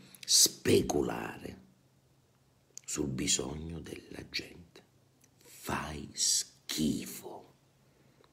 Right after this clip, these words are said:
E ti ho detto, prendi i soldi delle indennità che vi rubate di consiglieri comunali e dalle ai poveri. Fai questo.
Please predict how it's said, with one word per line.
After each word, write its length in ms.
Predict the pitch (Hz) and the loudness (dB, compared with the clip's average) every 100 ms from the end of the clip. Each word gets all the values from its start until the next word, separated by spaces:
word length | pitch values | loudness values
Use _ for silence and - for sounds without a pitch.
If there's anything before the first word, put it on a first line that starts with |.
| _ _ _ _ - | _ _ _ _ -10
E 120 | 67 | -10
ti 80 | - | -4
ho 60 | 71 | -4
detto, 480 | 65 71 - 64 64 | -2 -4 -4 -6 -4
prendi 520 | - 95 87 73 67 | 0 2 4 2 -2
i 60 | |
soldi 540 | 65 80 73 64 62 69 | -2 0 -2 -2 -6 -8
delle 280 | 64 64 65 | -6 -8 -6
indennità 520 | 67 67 67 64 69 | -6 -6 -6 -6 -8
che 100 | 67 | -8
vi 200 | 62 69 | -6 -6
rubate 1000 | 67 65 62 64 - - 73 78 - - - - - _ | -6 -8 -10 -10 -10 -8 -6 -6 -8 -14 -20 -20 -20 _
di 100 | - | -12
consiglieri 480 | - - - 69 71 | -8 -6 -4 -4 -4
comunali 480 | 85 95 127 117 - | -6 -6 -6 -8 -6
e 140 | - - | -6 -6
dalle 640 | - 78 95 110 107 110 - | -6 -6 -4 -6 -8 -12 -12
ai 180 | 107 | -10
poveri. 600 | 107 - - - - - - - _ _ _ _ _ _ _ _ _ _ _ - | -8 -8 -8 -8 -10 -10 -16 -20 _ _ _ _ _ _ _ _ _ _ _ -20
Fai 500 | - - - 90 113 135 | -14 -6 -2 0 -2 0
questo. 600 | 110 92 - - - | 0 0 -2 -6 -14